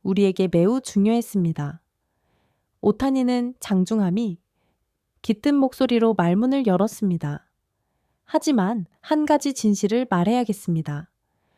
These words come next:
오늘 저도 무키 베츠도 프레디 프리먼도 그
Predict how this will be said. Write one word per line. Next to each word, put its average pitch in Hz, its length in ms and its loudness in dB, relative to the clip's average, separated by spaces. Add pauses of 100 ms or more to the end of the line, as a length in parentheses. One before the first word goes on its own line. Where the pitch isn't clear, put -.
(160)
오늘 208 400 2 (180)
저도 240 680 0
무키 202 340 0
베츠도 214 600 -2 (560)
프레디 294 420 -2
프리먼도 247 720 0 (480)
그 226 240 2